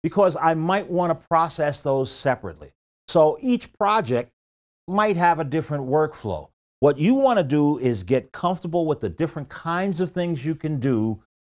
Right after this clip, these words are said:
between the Montage and your D A W. So it's a very powerful system. There is no one way to work. You kind of have to figure your best way.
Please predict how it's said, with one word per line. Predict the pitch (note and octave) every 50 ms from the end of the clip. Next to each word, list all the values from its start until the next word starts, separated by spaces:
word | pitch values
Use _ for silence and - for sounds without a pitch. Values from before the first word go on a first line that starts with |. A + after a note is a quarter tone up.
| _ -
between | G#2+ - - B2 B2+ B2 A#2
the | A2 G2+
Montage | G2 G#2 B2+ D3+ D#3 D#3 C#3 - C#3+ C3+ C3 C3 B2+ B2 B2+ A#2+ G#2 - _ _ _ _ -
and | A#2+ C3 C3 B2+
your | B2 A#2+ A#2 A2
D | G2+ G2+ A#2+ A#2+ A2+ G#2+
A | G#2 G#2
W. | F2+ F2 G#2 G#2 G2 F2+ D#2+ D#2 - - _ _ _ _ _ _ _ -
So | - C3 A2+ A2 A2+ A#2
it's | B2 A#2+ - -
a | A2 F#2+
very | F#2 F2+ B2+ F3 G3 G3 F#3+ F#3
powerful | F#3 - F3 F3 F3 F3 E3+ - - E3 D3
system. | - - F3+ F3 E3+ - F#3 F3 F3 E3+ F3
There | B2+ A#2+ A#2 A#2+ - -
is | G3+ A#3+ B3+ B3 F#3+ E3
no | E3 E3 F3 F#3 F#3
one | F3+ E3+ C#3+ B2 C#3 E3 E3+ E3 D3+ C3
way | C3+ C#3+ D3 C#3
to | - - C3
work. | B2 A2+ B2+ C#3+ C3 F2+ - _ _ _ _ _ _ _ _ _ _ -
You | B2 B2+ A#2+ - _
kind | - - E3+ F3+ A3 A3+ G3
of | E3
have | C#3+ D#3 D3+ D3+ -
to | - G#2
figure | F2+ - - - F3+ G3 F3+ F#3+ F3+
your | E3+ D3+ B2+ B2 A2
best | F#2+ F2 E2+ C3+ D3+ E3 D#3+ - - C#3
way. | C3+ D3+ D3+ C3 F#2 - -